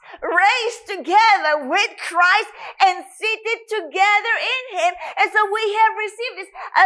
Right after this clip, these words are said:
like precious faith together with the saints, the body of Christ. And this is truly our inheritance that Paul write, writes in Ephesians, his prayer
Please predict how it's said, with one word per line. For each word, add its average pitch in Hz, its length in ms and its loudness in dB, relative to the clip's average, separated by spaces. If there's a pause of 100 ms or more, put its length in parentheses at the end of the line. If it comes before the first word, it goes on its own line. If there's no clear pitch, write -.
(120)
like 453 480 2
precious 370 840 -2 (100)
faith 415 540 -2
together 349 920 0
with 349 460 -2 (720)
the 494 120 2 (220)
saints, 453 1040 -6 (260)
the 480 140 4
body 466 640 6
of 466 40 -12 (120)
Christ. 440 480 2 (240)
And 415 200 0
this 453 180 0 (180)
is - 180 -14
truly 440 380 -2 (160)
our 427 220 4 (180)
inheritance 427 560 -2 (240)
that - 240 0
Paul 440 320 4
write, 440 300 2 (360)
writes 427 380 -2
in 440 160 -8
Ephesians, 415 440 -6
his 403 300 -10
prayer 427 440 2